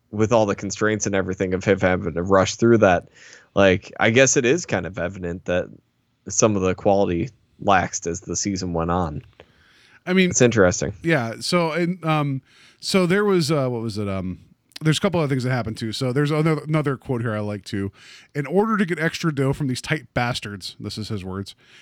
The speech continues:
Speaker 2: "I had to commit to three pilots and an exclusivity order for another year in the area of new program development. This totally mitigates, uh, against any real deal between, um, uh, b-,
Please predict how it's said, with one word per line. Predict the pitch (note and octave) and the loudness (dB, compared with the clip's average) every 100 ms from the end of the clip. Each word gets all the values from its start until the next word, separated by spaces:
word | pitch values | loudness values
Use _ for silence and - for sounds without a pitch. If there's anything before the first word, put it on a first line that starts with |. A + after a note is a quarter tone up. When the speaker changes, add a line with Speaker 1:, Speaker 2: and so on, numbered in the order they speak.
| - | -8
Speaker 2:
"I | B2+ | 2
had | F3+ | 2
to | E3+ | 2
commit | F3 D#3 D#3+ | 0 0 0
to | C#3+ | 0
three | - E3 F#3+ | -2 -2 0
pilots | - E3 D3 D3+ - - - - _ - | 2 2 2 -2 -2 -8 -14 -20 _ -4
and | D3+ | -2
an | D3 C#3+ | 0 0
exclusivity | - F3+ F#3 F3+ D#3+ | 0 0 2 2 2
order | D3 D3 C#3+ | 2 0 0
for | C#3+ | 0
another | C3+ D3 B2+ | 0 0 0
year | D3 C#3 C3+ | 0 0 0
in | C3 | -2
the | C3 | -4
area | A#2 C#3 C#3 | -2 -2 -2
of | A#2 | -2
new | C3+ | -4
program | - B2+ A2+ A2+ | -2 -4 -2 -4
development. | A2 G#2 G2+ F#2 F2 - _ - - _ _ | -4 -4 -6 -6 -8 -10 _ -20 -20 _ _
This | - F3 | -2 -2
totally | - G#3 F3+ | 0 2 2
mitigates, | D#3+ D#3+ D3 D3 - - | 2 0 0 -2 -4 -6
uh, | C#3+ B2 | -2 -2
against | A#2 C3 C#3+ - F3 | -4 -4 -4 -4 -2
any | F#3+ E3+ | 0 2
real | C#3+ E3 | 2 2
deal | C#3 D3 D3 | 2 2 0
between, | C3+ - D3 C3+ B2 A#2 - _ _ | -2 -4 0 0 0 -4 -14 _ _
um, | B2 B2 A#2 - _ _ | -4 -2 -2 -6 _ _
uh, | C3 B2+ | -6 -6
b-, | A#2 C3 | -6 -12